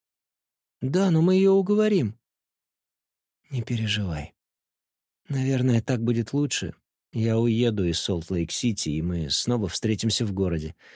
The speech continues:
Возможно, так я дам маме выдохнуть. Пока что у неё не было возможности насладиться этим отпуском". "Но ты же пропустишь ярмарку!" "Ярмарка!"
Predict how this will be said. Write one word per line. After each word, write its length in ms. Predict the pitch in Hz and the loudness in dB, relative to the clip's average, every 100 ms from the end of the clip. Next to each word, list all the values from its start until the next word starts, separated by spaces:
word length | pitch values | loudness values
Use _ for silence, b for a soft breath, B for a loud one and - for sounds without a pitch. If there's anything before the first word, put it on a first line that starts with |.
| B B B _ | B B B _
Возможно, 800 | 127 135 156 143 135 123 110 98 - | -2 2 2 2 2 2 2 0 -2
так 200 | 131 - | -2 0
я 140 | 113 | 0
дам 200 | 95 107 | 2 2
маме 280 | 107 110 110 | 2 2 2
выдохнуть. 640 | 110 147 135 - 95 - _ _ _ _ _ _ _ _ | 0 0 -2 -6 -8 -10 _ _ _ _ _ _ _ _
Пока 260 | - - 131 | -10 -2 -2
что 200 | - 127 | 0 2
у 40 | |
неё 460 | 110 113 117 110 101 | 4 4 4 4 2
не 200 | 110 110 | 2 2
было 200 | 90 85 | 0 0
возможности 880 | 90 85 90 80 82 - 82 71 - _ _ | 0 2 0 0 -2 -2 -6 -6 -8 _ _
насладиться 640 | 107 101 117 101 87 - 80 | -2 0 0 0 0 -2 -4
этим 260 | - 92 | -2 -2
отпуском". 480 | 78 - - 110 104 - _ _ _ _ _ _ _ | -2 -4 -4 -2 -4 -8 _ _ _ _ _ _ _
"Но 280 | 147 156 147 _ _ | 0 2 0 _ _
ты 140 | 196 | 0
же 120 | 165 | 0
пропустишь 640 | 170 185 170 185 - 180 - | 0 0 2 0 2 0 2
ярмарку!" 720 | 185 175 139 120 101 101 85 - _ _ _ _ _ _ _ _ _ _ | 4 4 4 2 0 -6 -6 -12 _ _ _ _ _ _ _ _ _ _
"Ярмарка!" 880 | - 87 107 85 80 92 90 - 80 | -10 0 2 2 0 -2 -4 -6 -8